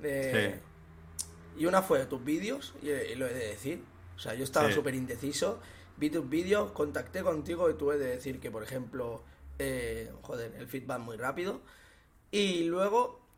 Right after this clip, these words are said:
Speaker 1: tenía <clears throat> varios conocidos que estaban dentro, algunos
Speaker 2: Sí.
Speaker 1: un poco más de acuerdo, otros un poco más de desacuerdo. Pero me dijeron,
Speaker 2: Sí.
Speaker 1: "Mentati-, mentalízate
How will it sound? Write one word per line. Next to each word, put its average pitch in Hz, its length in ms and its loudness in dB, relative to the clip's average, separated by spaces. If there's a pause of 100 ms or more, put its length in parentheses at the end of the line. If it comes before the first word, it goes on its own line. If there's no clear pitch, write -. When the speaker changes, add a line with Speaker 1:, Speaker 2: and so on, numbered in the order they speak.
(120)
Speaker 1:
tenía 170 560 0
<clears throat> - 140 -8
varios 170 320 8
conocidos 156 460 4
que - 100 -8
estaban 175 360 0
dentro, 185 400 -2 (420)
algunos 196 600 4
Speaker 2:
Sí. 110 220 8
Speaker 1:
un 165 120 -6
poco 190 200 2
más 180 160 2 (120)
de 180 60 4
acuerdo, 175 360 2
otros 156 300 4
un 135 100 -2
poco 143 180 2
más 135 160 0
de 110 80 -10
desacuerdo. 95 340 -8 (600)
Pero 139 160 2
me 139 100 0
dijeron, 127 280 2
Speaker 2:
Sí. 101 200 4
Speaker 1:
"Mentati-, 131 320 -4
mentalízate 151 1000 0